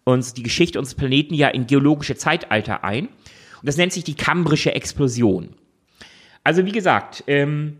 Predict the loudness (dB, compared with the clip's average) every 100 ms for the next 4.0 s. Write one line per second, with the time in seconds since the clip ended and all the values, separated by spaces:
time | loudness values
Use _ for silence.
0 | _ _ _ -10 -10 -8 -12 -6 -2 -2
1 | -2 -4 -4 -6 -2 0 0 2 2 2
2 | -4 -16 _ _ _ _ _ _ -10 -6
3 | -4 -4 0 4 6 6 2 0 -4 -6